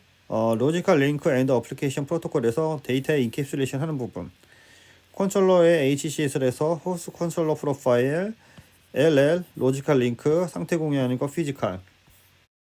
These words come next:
여기까지 그 쓰려면은 그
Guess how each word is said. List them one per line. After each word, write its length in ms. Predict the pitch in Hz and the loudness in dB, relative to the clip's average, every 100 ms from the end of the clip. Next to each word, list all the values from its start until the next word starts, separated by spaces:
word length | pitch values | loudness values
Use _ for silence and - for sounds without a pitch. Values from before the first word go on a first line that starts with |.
| _ _ _ _ _ - - _ - | _ _ _ _ _ -20 -20 _ 0
여기까지 540 | 123 175 180 202 190 | 2 2 6 6 6
그 960 | 180 185 175 175 165 160 147 131 117 - - _ - 113 | 4 6 6 6 6 6 6 6 4 -4 -16 _ -14 -8
쓰려면은 880 | 147 202 220 202 175 180 196 127 113 - - | 0 2 4 4 2 2 2 2 0 -8 -4
그 420 | 139 123 117 | 0 2 0